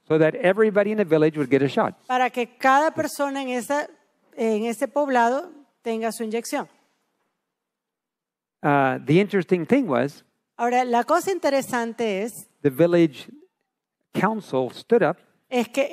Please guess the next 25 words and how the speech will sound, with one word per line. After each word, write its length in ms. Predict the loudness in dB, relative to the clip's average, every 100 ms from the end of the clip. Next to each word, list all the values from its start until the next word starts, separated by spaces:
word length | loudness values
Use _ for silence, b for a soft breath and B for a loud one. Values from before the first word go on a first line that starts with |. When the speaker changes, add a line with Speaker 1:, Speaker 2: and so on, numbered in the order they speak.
| 0
Speaker 2:
el 120 | -2
consejo 840 | -2 -2 -2 0 0 2 -2 -8 -8
de 580 | -16 -2 2 2 0 -8 -8
esta 360 | -6 -4 -6
comunidad 560 | -4 -4 -2 0 0 -2 -8 -20 _ _ _ _ _ _ _ _ -2
Speaker 1:
and 120 | 0
they 140 | 0
said 380 | 2 2 2 -2
to 160 | -4 2
the 560 | 4 6 4 4 0 -2 _
personnel 540 | -6 -4 -2 0 0 0
from 260 | -4 -4
the 120 | -2
government, 520 | 0 0 -2 -8 -8 -14 -18 -6
Speaker 2:
eh, 500 | -2 0 -2 -8 _
se 220 | -8 -2 0
reunió 580 | 0 -2 0 0 -2 -8 _ -14
y 100 | -6
comunicó 800 | -2 -2 0 -2 -2 2 4 4
al 160 | 2
personal 760 | -4 -4 -2 -2 0 0 -2 -4
del 180 | -4 -4
Ministerio 480 | -4 -4 -4 0 0
de 60 |
Salud, 340 | 0 -2 -4